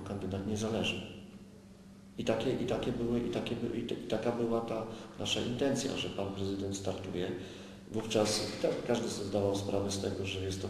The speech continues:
kandydat nie do pokonania. Ja też sobie zdawałem z tego sprawę startując i, i, i cel, cel m-, mojego kandydowania był zupełnie inny. Ja uważam, że pan prezydent, i tu go skrytykuję, zachował się nieetycznie, ponieważ, ponieważ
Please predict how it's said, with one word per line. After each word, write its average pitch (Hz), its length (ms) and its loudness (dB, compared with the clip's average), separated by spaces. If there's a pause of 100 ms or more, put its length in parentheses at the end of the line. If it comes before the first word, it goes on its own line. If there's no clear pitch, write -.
kandydat 95 520 -4
nie 110 100 2
do 101 100 2
pokonania. 90 560 -2 (720)
Ja 98 80 2
też 95 140 0
sobie 95 260 0
zdawałem 92 420 0
z - 60 -6
tego - 200 -2
sprawę 90 300 -2
startując 87 760 -4 (100)
i, 98 140 -6 (680)
i, 101 280 -2
i - 40 -4
cel, 107 220 6 (220)
cel 110 260 6
m-, - 800 2
mojego 104 320 4
kandydowania 104 600 2
był 107 140 -2
zupełnie 110 460 0
inny. - 320 2 (600)
Ja 110 100 6
uważam, 147 360 6
że 135 100 4
pan 135 260 2
prezydent, 120 680 2
i - 20 -4
tu - 120 -2
go 117 140 2
skrytykuję, 110 600 -2
zachował 131 300 0
się 135 120 0
nieetycznie, 131 540 2 (680)
ponieważ, 123 600 6
ponieważ 120 440 6